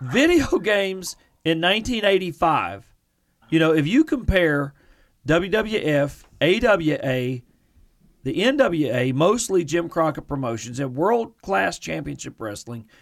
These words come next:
you had all of the territories and stuff like that, nineteen eighty-five. The biggest video game that year was Super Mario Brothers that you got with an N E S with Duck Hunt. I compa-,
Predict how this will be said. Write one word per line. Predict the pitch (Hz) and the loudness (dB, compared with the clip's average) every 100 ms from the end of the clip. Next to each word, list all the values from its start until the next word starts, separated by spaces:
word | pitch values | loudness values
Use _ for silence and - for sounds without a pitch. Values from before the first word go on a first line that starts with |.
| _ | _
you | - | 0
had | 151 185 151 | 2 2 0
all | 170 190 202 | 2 2 0
of | 120 | -4
the | |
territories | 165 180 196 180 139 131 120 | -4 0 0 0 -4 -6 -8
and | 123 | -10
stuff | 131 | -8
like | 139 143 | -6 -6
that, | 151 131 | -8 -6
nineteen | 170 175 165 | -6 -6 -6
eighty-five. | 175 165 156 - 160 107 90 - _ - _ - | -2 -2 -2 -2 -2 -2 -8 -20 _ -20 _ -6
The | |
biggest | 165 403 370 | 0 0 0
video | 180 226 311 233 196 | -2 0 2 2 2
game | 170 160 156 | 2 -2 -2
that | 170 - | -4 0
year | 165 147 120 - _ _ _ | 0 0 -2 -10 _ _ _
was | 143 | -6
Super | - 180 165 | 0 0 0
Mario | 156 147 120 101 | 2 2 0 -4
Brothers | 90 76 60 - - | -10 -12 -14 -20 -10
that | 131 | -8
you | 117 | -4
got | 131 135 - | -4 -4 -4
with | 123 | -6
an | 123 | -6
N | 131 | -6
E | 131 120 | -6 -8
S | 87 - | -10 -14
with | - 104 | -16 -8
Duck | 113 95 | -8 -8
Hunt. | 90 - - _ _ - - _ - | -12 -16 -20 _ _ -20 -20 _ -2
I | 160 151 | 0 -2
compa-, | - 147 - | -6 -2 -2